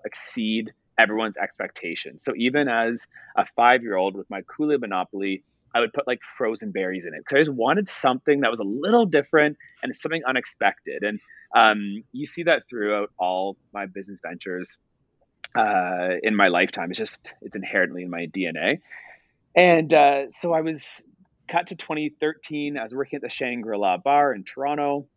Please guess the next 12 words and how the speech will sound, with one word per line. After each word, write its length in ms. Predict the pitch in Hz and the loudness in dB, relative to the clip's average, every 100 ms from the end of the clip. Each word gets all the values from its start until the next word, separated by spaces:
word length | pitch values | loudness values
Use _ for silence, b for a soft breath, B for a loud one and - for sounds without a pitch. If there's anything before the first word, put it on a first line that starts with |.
| _ | _
uh, 240 | 104 92 90 | 2 2 2
bartending, 720 | 147 147 - 135 131 131 131 127 | 2 0 -4 -8 -4 -4 -6 -8
finishing 320 | - 139 - 135 | -8 -8 -8 -10
up 100 | 120 | -8
university, 720 | 117 104 110 - 117 104 104 b b b | -8 -4 -4 -4 -4 -2 -4 b b b
uh, 200 | 104 98 - | 6 6 6
and 180 | 131 123 | 0 0
I 40 | |
had 180 | 117 101 | -4 -8
the 60 | |
bread 260 | 104 92 95 | -6 -8 -8
company. 480 | 127 123 147 170 | -12 -10 -8 -6